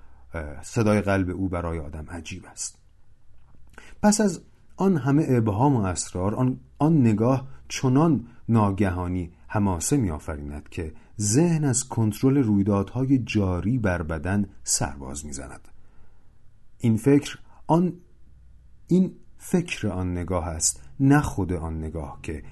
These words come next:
حواس و توجه را کاملاً معطوف به خود می‌کند. لحظه ای فرا می‌رسد که سرانجام حصارهای حریم بین دو نفر فرو می‌ریزد و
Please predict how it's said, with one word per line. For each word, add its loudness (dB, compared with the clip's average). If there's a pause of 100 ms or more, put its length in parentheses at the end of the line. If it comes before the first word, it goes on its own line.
(140)
حواس -4
و -4
توجه -8
را -10
کاملاً -6 (300)
معطوف -4
به -10
خود -10
می‌کند. -18 (1000)
لحظه 6
ای 4
فرا 2
می‌رسد -8
که 0
سرانجام 2 (300)
حصارهای 4
حریم 0 (300)
بین 6
دو 0
نفر -4 (280)
فرو 0
می‌ریزد -14 (880)
و -8